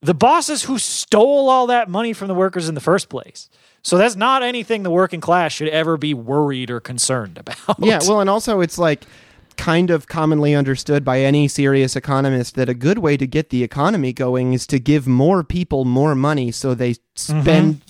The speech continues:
Speaker 2: more money. Which is not what rich people do, by the way. Rich people don't
Speaker 1: No, they don't like Keynesianism.
Speaker 2: No. <laughs>
Speaker 1: Uh, but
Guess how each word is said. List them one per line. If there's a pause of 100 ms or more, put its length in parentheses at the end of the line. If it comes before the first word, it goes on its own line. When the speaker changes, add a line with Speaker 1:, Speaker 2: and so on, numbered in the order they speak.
(260)
Speaker 2:
more
money. (800)
Which
is
not
what
rich
people
do,
by
the
way.
Rich
people
don't
Speaker 1:
No,
they
don't
like
Keynesianism.
Speaker 2:
No.
<laughs> (880)
Speaker 1:
Uh,
but